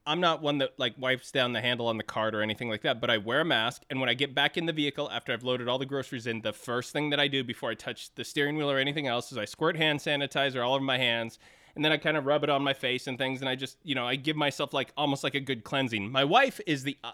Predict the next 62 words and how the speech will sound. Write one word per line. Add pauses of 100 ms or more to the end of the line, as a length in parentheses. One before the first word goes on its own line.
is, (140)
she
takes
it
a
step
further. (460)
She
does
wipe
down
the
cart.
She
keeps
hand
sanitizer
in
her
purse. (360)
And
every
once
in
a
while,
she
just (360)
puts
a
little
dab
in
her
hands
and
rubs
it
together
while
she's
in
the
grocery
store. (340)
She
always
has
the
mask
on.
When
she
gets
in
the
car,
then
it's
almost
like
a,